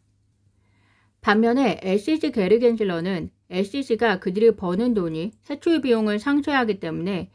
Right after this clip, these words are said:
그들은 씨에프티씨와 달리 요청한 예산을 받을 수 있는 포지셔닝이라고 이야기하고 있는데요.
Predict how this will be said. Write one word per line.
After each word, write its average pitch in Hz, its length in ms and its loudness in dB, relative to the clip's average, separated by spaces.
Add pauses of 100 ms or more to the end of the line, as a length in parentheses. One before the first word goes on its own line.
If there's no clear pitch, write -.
(280)
그들은 220 540 2
씨에프티씨와 285 920 -2
달리 175 580 -2
요청한 214 440 -2
예산을 190 440 0
받을 185 280 -2
수 190 160 -4
있는 175 220 -2
포지셔닝이라고 233 800 -2
이야기하고 190 500 -2
있는데요. 165 500 -4